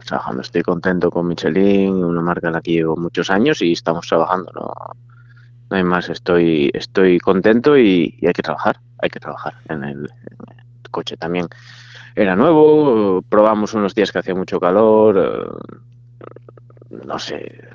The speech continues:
no, no acertamos del todo con el setup, el do-, el sábado ya estábamos un, el domingo, perdón, ya estábamos un poco más cómodos y,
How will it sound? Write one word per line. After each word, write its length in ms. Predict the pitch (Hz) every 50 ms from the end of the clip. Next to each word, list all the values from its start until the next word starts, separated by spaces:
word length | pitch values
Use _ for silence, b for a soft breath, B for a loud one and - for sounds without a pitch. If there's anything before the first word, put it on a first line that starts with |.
| 60 62
no, 120 | 65 65
no 120 | 73 82
acertamos 540 | 73 - - - - - - 95 95 90 -
del 140 | - 92 80
todo 240 | - 95 90 90 85
con 180 | 90 87 87
el 100 | 87 78
setup, 520 | - - - - - 95 107 107 101 95 -
el 80 | 98 87
do-, 220 | 85 85 85 87
el 100 | 85 80
sábado 300 | - - 87 82 85 85
ya 80 | 85 82
estábamos 500 | - - 85 82 87 85 87 87 - -
un, 180 | 90 87 85 -
el 120 | - 101 92
domingo, 320 | 90 87 90 90 90 87
perdón, 280 | 82 - 87 85 90 87
ya 100 | 87 87
estábamos 400 | 82 - - 87 90 87 - -
un 120 | 90 87
poco 360 | - - 87 - 92 87 82 - B B B B B B B B B B B B B B B B B B B B B B B - - -
más 200 | 107 107 104 -
cómodos 1000 | - - 127 127 131 131 131 131 127 135 139 147 147 131 - - - - - - - -
y, 560 | - 123 113 101 95 90 87 85 80 69 53